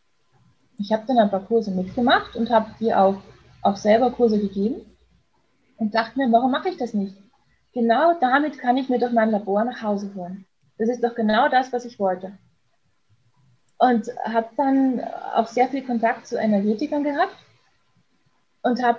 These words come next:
dann mit einer, die eine sehr gute Freundin geworden ist, gemeinsam meine erste Märchenseife entwickelt. Und das war sehr cool, weil die sagte immer, sie, ähm,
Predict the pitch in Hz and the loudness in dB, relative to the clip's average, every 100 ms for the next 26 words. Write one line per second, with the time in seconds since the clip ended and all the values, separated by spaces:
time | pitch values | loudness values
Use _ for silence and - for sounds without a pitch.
0 | - 254 240 220 202 208 226 294 339 240 | -2 -2 -2 -2 0 2 2 2 0 0
1 | 214 226 262 302 285 233 226 240 240 233 | 0 0 -2 -6 -6 -4 -2 -2 0 0
2 | 226 220 294 - - _ _ 233 220 202 | 0 0 -4 -6 -18 _ _ 0 2 4
3 | 233 269 285 262 220 214 - 208 233 - | 2 2 2 4 4 2 2 2 2 -2
4 | 226 208 226 233 226 208 190 196 - 196 | 0 2 0 -2 -6 -4 -6 -6 -10 -8
5 | 190 185 185 - _ _ _ _ _ _ | -8 -8 -14 -18 _ _ _ _ _ _
6 | _ _ _ _ _ _ - 196 196 214 | _ _ _ _ _ _ -4 0 0 0
7 | 208 214 214 220 320 269 202 202 233 - | -2 2 0 0 -2 2 2 2 -2 -2
8 | 240 226 214 220 220 214 - _ _ _ | -2 0 0 -2 -4 -4 -12 _ _ _
9 | _ _ - 214 208 202 | _ _ -4 2 4 2